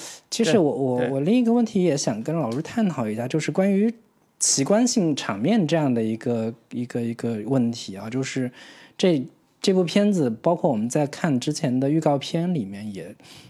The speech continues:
Speaker 1: 最让人印象深刻的，其实就是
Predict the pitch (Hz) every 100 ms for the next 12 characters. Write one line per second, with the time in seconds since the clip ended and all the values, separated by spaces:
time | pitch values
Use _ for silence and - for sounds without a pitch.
0 | - - 202 151 135 - 165 147 139 165
1 | 165 139 135 170 180 170 120 107 160 160
2 | 214 - 110